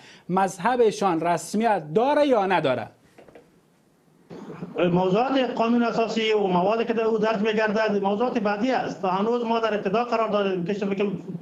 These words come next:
Speaker 2: قسمی که من پیشتر عرض داشتم، ما تا هنوز در ابتدا قرار داریم. کار از ابتدا تا هنوز شروع شده. این حرفای بعدی است که در قانون اساسی تو می‌باشه، در رابطه با نظام چیزا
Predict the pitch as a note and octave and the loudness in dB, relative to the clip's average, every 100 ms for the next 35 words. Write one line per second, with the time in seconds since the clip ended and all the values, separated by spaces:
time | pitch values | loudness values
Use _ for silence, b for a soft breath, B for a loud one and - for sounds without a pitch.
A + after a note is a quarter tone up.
0 | F#3 G#3+ G#3+ G#3+ G#3+ G3+ F#3+ G#3+ A3 A3+ | -2 0 0 0 0 0 0 0 0 0
1 | G3+ G#3 - E3 B2+ B B - F3+ G#3+ | -2 -2 0 -2 -4 B B -4 0 0
2 | A3 A3 G3+ G#3 A3+ A#3 G#3 G3+ G3 F#3 | 0 0 0 0 0 0 0 0 0 0
3 | A3+ A3+ A3 G#3 G3+ F#3 E3+ C#3+ D3 G3+ | 0 0 -2 0 0 0 0 -2 -2 -2
4 | G#3+ A3 A3 G3 F#3 F#3 F#3 A3 A3 G3 | 0 0 0 0 -2 -2 0 0 0 0
5 | A3 G#3+ G3 G3+ G#3+ G3 E3+ - B B | 0 -2 0 0 0 0 0 -4 B B
6 | B - G3+ A#3+ B3+ G#3+ G#3 A#3+ A#3+ A3+ | B -6 0 2 2 0 -2 0 0 0
7 | G#3 G#3 C4 A#3 F#3 - E3 D#3+ E3+ F3 | 0 0 0 0 -2 -4 -2 -2 -2 0
8 | F#3 G3 F#3 F#3 A3 A3+ G#3 G#3 G3+ G3+ | 0 2 0 0 0 0 0 0 0 0
9 | F3+ F3 F3 F3+ F3+ E3+ A3+ A3+ A#3 | 0 0 -2 -2 0 0 -2 -2 -2